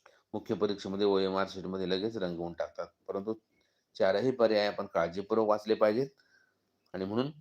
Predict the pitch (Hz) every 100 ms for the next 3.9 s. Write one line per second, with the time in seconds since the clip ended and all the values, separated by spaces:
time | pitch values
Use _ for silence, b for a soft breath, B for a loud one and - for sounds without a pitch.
0 | _ _ _ 110 110 107 98 - 113 92
1 | 90 95 87 92 104 110 113 104 73 _
2 | _ _ _ 104 110 101 107 127 - 92
3 | 92 95 92 92 107 - 87 85 113